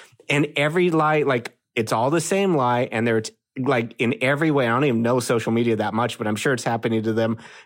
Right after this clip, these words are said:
Con-, like, it, it's happening to, it's an assault on them. They're victims because they're delusional. It, it wasn't like they just chose to be that way or they're weak. They are the victims of a very controlled, multi-tiered plot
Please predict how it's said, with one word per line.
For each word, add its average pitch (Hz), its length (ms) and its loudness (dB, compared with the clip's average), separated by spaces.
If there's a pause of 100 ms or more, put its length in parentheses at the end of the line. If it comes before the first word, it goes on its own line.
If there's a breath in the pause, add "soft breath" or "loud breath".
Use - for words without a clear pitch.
(120)
Con-, 156 240 -4
like, 143 300 -2
it, 143 240 -4 (280 loud breath)
it's 135 260 -2
happening 160 460 0
to, 160 160 0
it's 139 220 -2 (140)
an 131 80 2
assault 180 500 -2
on 95 140 -2
them. - 160 -10 (280 loud breath)
They're 151 380 2
victims 139 720 0
because 113 340 0
they're 117 120 2
delusional. 110 580 0
It, 135 200 -2
it 160 100 2
wasn't 175 280 0
like 156 160 0
they 147 120 2
just 139 200 -2
chose 156 340 0
to 147 100 -2
be 139 120 0
that 131 160 2
way 127 140 2
or 110 100 2
they're 104 160 0
weak. 135 380 -2 (300 loud breath)
They 143 280 2
are 180 160 2
the 147 140 2
victims 123 680 0
of 117 380 -2
a 120 80 0
very 143 560 0
controlled, 135 840 0 (540)
multi-tiered 127 1300 0
plot 135 380 -2